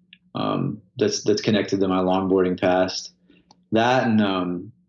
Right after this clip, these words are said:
maybe moving around on the board a little bit. I, I miss nose riding for sure. That's one small thing about foiling that I miss, but I'm finding that I'm still able to, to change my,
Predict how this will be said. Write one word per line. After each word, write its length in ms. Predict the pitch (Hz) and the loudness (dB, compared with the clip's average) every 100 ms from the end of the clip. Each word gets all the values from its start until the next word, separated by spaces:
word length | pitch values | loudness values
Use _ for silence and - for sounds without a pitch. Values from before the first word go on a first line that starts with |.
| - - - | -20 -16 -4
maybe 280 | 113 107 107 | 0 4 4
moving 360 | 117 120 131 | 4 4 4
around 360 | 110 98 104 123 | 4 4 4 4
on 80 | 107 | 2
the 80 | 92 | 2
board 260 | 98 110 | 4 4
a 40 | 120 | 4
little 180 | 131 139 | 4 4
bit. 360 | 151 156 - | 4 2 -2
I, 180 | 110 - | -2 0
I 160 | 117 120 | 0 2
miss 540 | 127 165 165 - - | 2 2 2 -2 -2
nose 320 | 131 135 131 | 2 2 2
riding 400 | 107 92 90 95 | 0 0 -2 -4
for 140 | 92 101 | -4 -4
sure. 260 | - 98 | 0 0
That's 160 | 95 95 | 0 0
one 160 | 120 131 | 0 2
small 380 | - 123 120 117 | 0 0 0 0
thing 140 | 120 | 0
about 280 | 110 104 - | 2 2 0
foiling 460 | - 107 104 98 95 | 0 2 2 2 0
that 100 | 90 | -2
I 60 | 87 | 2
miss, 360 | 117 131 - | 2 2 0
but 100 | 107 | -2
I'm 100 | 101 | -2
finding 560 | 98 120 127 143 120 107 | -2 0 2 4 2 4
that 280 | 98 95 - - _ _ - | 2 0 -4 -16 _ _ -4
I'm 160 | 117 120 | -2 0
still 420 | - - 170 165 | -2 2 4 6
able 300 | 120 107 104 | 4 2 0
to, 140 | 98 - | -2 -4
to 140 | - 110 | -6 -2
change 400 | - 117 120 110 | 0 2 0 0
my, 160 | 117 | -2